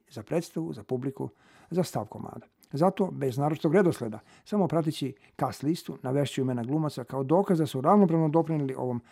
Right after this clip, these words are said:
pozorišnom prazniku inteligencije i zabave. Jelena Anžujska bila je nežna i opasna lepotica Sanja Ristić-Krajnov. Savjetnik, razigrani i komični Jovan Torački, sveštenik sa raznim drugim aspiracijama, naravno,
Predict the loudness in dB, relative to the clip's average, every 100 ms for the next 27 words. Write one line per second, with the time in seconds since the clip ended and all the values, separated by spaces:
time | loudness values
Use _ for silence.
0 | _ -2 0 0 -4 -4 -2 0 -2 -6
1 | -6 -4 -2 -2 -2 -4 -4 -6 -4 -4
2 | -4 -6 -10 _ _ -20 -10 2 4 4
3 | 4 4 4 4 2 2 2 2 2 2
4 | 0 0 -2 -6 -8 -8 -8 -8 -8 -8
5 | -6 -6 -6 -8 -12 -12 -6 -2 -2 -4
6 | -10 _ -20 -20 -4 2 4 2 -2 -8
7 | 0 2 4 4 2 0 -2 -2 -4 -8
8 | -6 -6 -6 -6 -8 -8 -12 -16 _ -20
9 | -20 -12 2 4 4 4 2 0 -6 -2
10 | 0 4 4 4 4 4 4 2 -2 -8
11 | -6 -2 0 -2 -4 -8 -6 -2 0 2
12 | 2 0